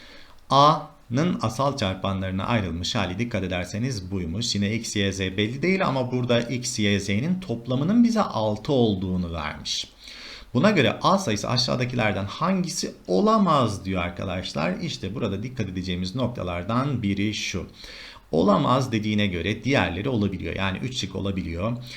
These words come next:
Peki X, Y, Z'nin yerine biz, e, farklı sayılar verebiliyoruz değil mi? İşte buna bir, buna iki, atıyorum buna üç verebilirsin. Toplamları altı olur. Ya da buna iki, buna bir, buna üç verebilirsin. Olabilir değil mi?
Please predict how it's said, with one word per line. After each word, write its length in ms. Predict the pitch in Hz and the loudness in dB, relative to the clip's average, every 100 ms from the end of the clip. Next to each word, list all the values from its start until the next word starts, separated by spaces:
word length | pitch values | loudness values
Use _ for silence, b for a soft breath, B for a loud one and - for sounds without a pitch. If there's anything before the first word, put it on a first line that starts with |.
| B - | B -4
Peki 400 | 170 - 107 - - | 0 2 0 -2 -8
X, 340 | 131 - - | -6 -6 -2
Y, 280 | 127 139 143 | 2 4 4
Z'nin 400 | 101 123 127 165 | 4 4 2 0
yerine 440 | 113 87 120 110 | -2 -2 -4 -2
biz, 380 | 110 151 - - 95 | -2 -2 -2 -2 -2
e, 340 | 98 95 95 | -2 -2 -4
farklı 360 | 95 139 104 - | -2 -2 -2 -4
sayılar 380 | 127 92 120 120 | -4 0 0 2
verebiliyoruz 560 | 113 113 110 95 85 | 2 2 0 -2 -2
değil 100 | 117 | -2
mi? 80 | 98 | -2
İşte 280 | 90 - 95 | -2 -2 -2
buna 300 | 113 104 92 98 | 0 -2 -2 0
bir, 400 | 101 107 120 - | 4 4 2 0
buna 220 | 98 98 | 0 0
iki, 680 | 98 101 - - 98 95 107 - | -2 -6 -10 -4 0 2 0 -2
atıyorum 360 | - 110 101 | -6 -2 0
buna 180 | 101 117 | 0 0
üç 280 | 120 123 - | -2 -4 -2
verebilirsin. 520 | 98 92 90 90 135 | -2 -2 -4 -6 -6
Toplamları 560 | 131 117 113 107 107 156 | -4 -4 -2 0 0 2
altı 280 | 156 151 135 | 2 2 0
olur. 140 | 87 | 0
Ya 180 | 92 123 | 0 0
da 140 | 135 | 0
buna 200 | 110 143 | 2 2
iki, 460 | 202 190 170 160 131 | 2 0 -2 -2 0
buna 240 | 113 107 | 2 2
bir, 260 | 104 104 92 | 2 2 0
buna 180 | 101 120 | 0 0
üç 200 | 131 - | -2 0
verebilirsin. 520 | 98 90 87 - 117 | 0 0 -2 -6 -6
Olabilir 520 | 104 110 143 160 98 | -4 -2 -2 -2 0
değil 200 | 123 190 | 0 2
mi? 180 | 117 | 0